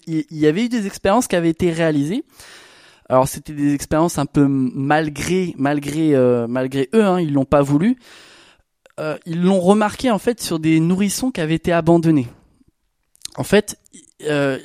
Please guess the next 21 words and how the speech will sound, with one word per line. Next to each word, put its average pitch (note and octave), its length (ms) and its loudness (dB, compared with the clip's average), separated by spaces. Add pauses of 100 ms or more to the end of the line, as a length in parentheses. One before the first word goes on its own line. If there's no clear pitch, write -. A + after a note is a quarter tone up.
(380)
à, C#3+ 360 2
à - 20 -4
regarder F3+ 460 0
co-, - 180 -6
le D3+ 220 0
comportement G3+ 600 -2
des E3 120 0
nourrissons E3+ 580 -2
lorsqu'ils D#3 540 -2
étaient D3 180 -4
dans C#3+ 200 0
des C3 200 0
orphelinats D#3 720 0
et C#3 60 -4
qu'on C#3+ 160 -4
leur B2+ 280 0
donnait C#3 320 0
juste D#3+ 240 -6
des D3 160 0
soins F3+ 400 -4 (640)
physiques, - 640 -6